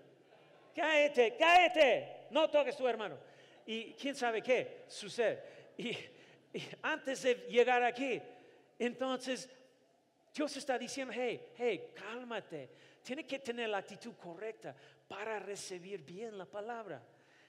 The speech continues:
Entonces, de hecho, yo estaba pensando en eso, no, no, no dije eso en primer servicio, pero miércoles, primera noche de miércoles de, de nuestro veintiún días, ah,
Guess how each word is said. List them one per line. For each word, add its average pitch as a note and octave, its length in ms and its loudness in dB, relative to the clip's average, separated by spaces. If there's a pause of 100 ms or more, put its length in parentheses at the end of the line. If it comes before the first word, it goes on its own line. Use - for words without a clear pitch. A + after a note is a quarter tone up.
(140)
Entonces, G#3 540 -4
de G#3+ 100 4
hecho, G#3 280 -2 (600)
yo F#3+ 200 0
estaba G3+ 280 -2
pensando F#3 380 -8
en E3+ 80 -6
eso, F3 220 -6
no, E3+ 180 -6
no, E3+ 220 -8
no F3+ 120 -6
dije E3+ 240 -6
eso E3 160 -8
en D#3+ 60 -10
primer D3+ 260 -12
servicio, C#3+ 440 -12
pero C3 200 -10 (440)
miércoles, F#3 720 -4 (720)
primera G#3 400 -4
noche G3+ 420 -2
de E3+ 320 -2
miércoles F3 580 0
de, D3+ 320 -2
de D#3 140 -2
nuestro E3 300 -6
veintiún D#3 400 -6
días, E3 340 -2 (320)
ah, D3 260 -6